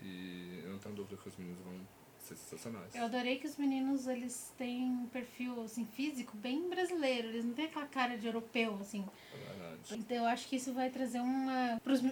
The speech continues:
Speaker 2: pros meninos que assistirem, né, e pras, pras pessoas que assistirem, uma identificação ma-, maior, né?
Speaker 1: É
Speaker 2: Não vai ser
Speaker 1: verdade.
Speaker 2: aquela coisa de, ah, não, mas isso é só pra quem é branco de olho azul.
Speaker 1: O, o, o Billy é outra coisa que é interessante.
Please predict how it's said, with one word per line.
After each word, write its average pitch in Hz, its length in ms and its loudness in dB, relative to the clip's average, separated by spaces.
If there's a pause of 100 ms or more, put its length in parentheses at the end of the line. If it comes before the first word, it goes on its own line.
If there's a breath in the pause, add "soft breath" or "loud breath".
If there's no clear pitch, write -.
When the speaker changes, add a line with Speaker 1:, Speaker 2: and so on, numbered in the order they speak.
(220)
Speaker 2:
pros 247 200 4
meninos 285 380 8
que 311 80 2
assistirem, 294 680 4
né, 240 220 4
e - 20 2
pras, 220 220 0 (340)
pras 233 160 0
pessoas 269 300 0
que 302 60 0
assistirem, 269 440 0
uma 269 220 2
identificação 285 680 2
ma-, 339 220 2
maior, 220 460 4
né? 208 220 0 (180)
Speaker 1:
É - 20 -10
Speaker 2:
Não - 60 -10
vai 214 260 -2
ser 226 120 0
Speaker 1:
verdade. - 0 -
Speaker 2:
aquela 247 240 2
coisa 240 300 0
de, 214 140 -2
ah, 240 240 4
não, 240 160 2
mas 208 180 0
isso 226 160 -2
é 254 40 0
só 240 180 0
pra 269 160 -2
quem 285 380 0
é 254 400 0
branco 226 340 0
de 233 80 -4
olho 233 140 0
azul. 220 320 -2 (180)
Speaker 1:
O, - 40 6
o, 120 460 4 (220)
o - 20 4
Billy 123 380 2
é 113 120 4
outra 107 240 2
coisa 107 360 -4
que 107 60 -2
é 95 240 0
interessante. 95 640 -4